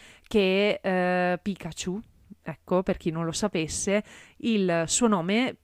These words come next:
Pikachu, questo Pika deriva in realtà dall'onomatopea Pika Pika, che, eh, si usa per le scintille elettriche, perché appunto lui è un Pokémon elettrico, <laughs> quindi Pika Pika è quando ci sono, sapete, quelle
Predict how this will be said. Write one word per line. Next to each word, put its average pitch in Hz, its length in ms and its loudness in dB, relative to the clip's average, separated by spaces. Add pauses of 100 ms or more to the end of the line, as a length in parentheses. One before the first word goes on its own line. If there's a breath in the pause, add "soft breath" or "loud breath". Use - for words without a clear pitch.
Pikachu, 185 880 -4 (200 loud breath)
questo 214 300 0
Pika 269 460 -4 (260 loud breath)
deriva 247 400 2
in 175 140 -2
realtà 175 300 0
dall'onomatopea 180 1120 2
Pika 214 320 -4
Pika, 240 420 -4 (320 soft breath)
che, 190 320 4
eh, 180 380 2
si - 160 0
usa 196 200 2
per 180 140 0
le 185 100 4
scintille 170 1200 2
elettriche, 208 680 2 (300 loud breath)
perché 233 520 2
appunto 175 400 -4
lui 170 180 -2
è 226 100 2
un 156 180 -4
Pokémon 180 380 -2
elettrico, 170 500 0
<laughs> 240 520 4
quindi 185 300 -2
Pika 233 280 -6
Pika 196 340 -2
è 180 100 -2
quando 170 260 -4
ci - 140 -8
sono, 180 280 -4
sapete, 170 420 -6
quelle 165 360 0